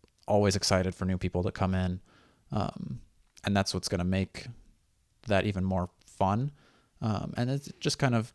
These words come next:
gives you some peace of mind knowing that you're not walking into a whole bunch of people that are gonna be judging you.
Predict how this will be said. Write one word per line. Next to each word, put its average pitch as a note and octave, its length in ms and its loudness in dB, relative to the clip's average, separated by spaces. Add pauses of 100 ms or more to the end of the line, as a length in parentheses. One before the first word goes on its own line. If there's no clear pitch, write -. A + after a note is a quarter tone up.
gives A2 220 0
you A2 60 2
some G2 340 0
peace A2 220 2
of G2+ 100 -2
mind G2 360 2
knowing F#2+ 340 2
that F2 200 0 (800)
you're G#2+ 140 2
not G#2 180 2
walking F#2+ 340 4
into F#2 360 0
a F#2 80 0
whole F#2 180 -2
bunch F#2 240 -2
of F2+ 280 -4 (1000)
people G2+ 260 0
that F#2+ 100 2
are F#2+ 80 2
gonna F#2 140 0
be F2 120 -4
judging G2+ 380 4
you. F#2 240 0